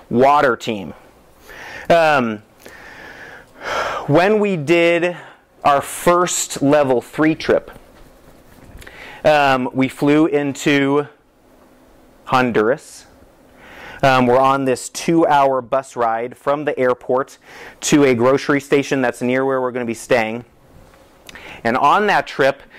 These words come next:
the two students that are in charge of the food, the food team,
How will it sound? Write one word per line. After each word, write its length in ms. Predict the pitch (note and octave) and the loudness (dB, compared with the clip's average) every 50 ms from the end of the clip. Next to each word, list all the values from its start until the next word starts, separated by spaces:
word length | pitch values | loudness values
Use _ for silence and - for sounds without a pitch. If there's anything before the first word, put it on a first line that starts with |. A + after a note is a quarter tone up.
| - - - - - | -20 -20 -20 -16 -4
the 80 | - B2 | -4 -4
two 720 | - - - - - F3 E3+ E3+ E3+ E3 D#3+ D#3+ D#3 C#3+ - - _ _ _ _ _ _ _ _ _ _ - | -4 -2 -2 2 4 4 6 6 6 6 4 4 2 -2 -8 -18 _ _ _ _ _ _ _ _ _ _ -16
students 500 | - - - - - F3+ E3+ D#3+ C#3+ - | -12 -10 -4 0 2 2 2 2 2 2
that 140 | - D3+ C#3 | 2 2 4
are 100 | C#3 C3 | 2 2
in 80 | B2+ A#2+ | 0 -2
charge 460 | - - D#3 C#3+ C#3+ D3 D3 C3+ C3+ | -2 0 2 4 4 2 2 -2 -6
of 160 | C#3+ B2+ A#2 | -8 -6 -6
the 60 | A2+ | -8
food, 580 | - - - F3+ D#3+ C3 A#2 B2 C3+ C#3+ E3 - - | -10 -2 2 2 4 4 2 2 0 -2 -4 -6 -6
the 80 | C3 | -8
food 300 | A#2+ - D#3 E3 F3 D3+ | -2 0 2 2 2 0
team, 300 | - B2+ A2+ A2+ B2 C3+ | -2 -2 -2 -2 -4 -6